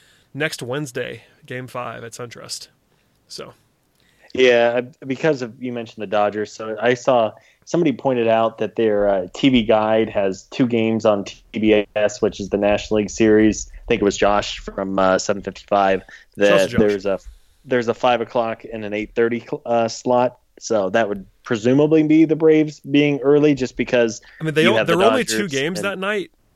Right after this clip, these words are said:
Speaker 1: so
Speaker 2: Yeah.
Speaker 1: they almost have to do that. Like, they're not gonna overlap when there are only
Speaker 2: Yeah.
Speaker 1: two games on, so it almost has to be an early game for the Braves. They're not gonna start the Dodgers game at ten thirty.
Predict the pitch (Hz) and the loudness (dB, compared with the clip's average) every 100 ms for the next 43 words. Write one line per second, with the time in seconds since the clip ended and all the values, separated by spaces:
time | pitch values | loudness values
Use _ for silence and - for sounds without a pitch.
0 | _ _ - 160 147 139 135 - 143 147 | _ _ -4 -2 -2 -2 -6 -8 -4 -4
1 | 190 196 - - 139 147 - 143 127 127 | -2 -6 -8 -8 -6 -6 -8 -12 -10 -8
2 | 127 120 113 _ _ _ _ _ _ _ | -8 -10 -14 _ _ _ _ _ _ _
3 | _ 143 139 - - 147 160 170 185 160 | _ -2 -2 -2 -8 -4 -2 0 0 0
4 | 139 135 117 120 110 - _ _ _ - | -2 -4 -6 -6 -10 -16 _ _ _ -10
5 | 135 135 131 - 131 120 131 139 151 151 | -6 -4 -6 -8 -10 -10 -10 -10 -12 -14
6 | _ _ - 143 127 120 _ _ _ _ | _ _ -10 -6 -6 -8 _ _ _ _
7 | _ _ _ 170 165 165 - - 139 - | _ _ _ -2 -2 -2 -4 -4 -4 -6
8 | 127 123 120 120 117 113 - - - - | -12 -12 -10 -10 -10 -14 -16 -20 -18 -16
9 | - 147 170 175 - 151 139 131 127 123 | -6 -4 -2 -4 -4 -6 -6 -6 -6 -6
10 | 120 123 117 113 110 - 123 110 113 107 | -8 -8 -8 -12 -18 -12 -12 -12 -16 -18
11 | 120 | -20